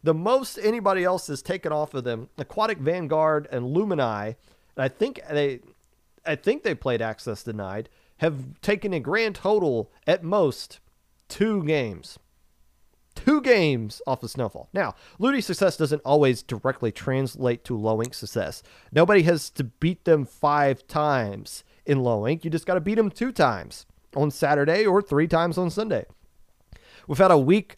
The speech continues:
uh, long preparation in between sets, but there's, <sighs> there's nobody left in the way to s-, to stop Snowfall. There's just not. Now,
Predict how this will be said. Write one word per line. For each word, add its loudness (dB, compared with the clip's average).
uh, 8
long 2
preparation 0
in 0
between -10
sets, -4
but 0
there's, -2
<sighs> -14
there's -4
nobody 2
left 0
in -6
the -4
way -4
to -10
s-, -12
to -4
stop -6
Snowfall. -8
There's -6
just -4
not. -8
Now, 0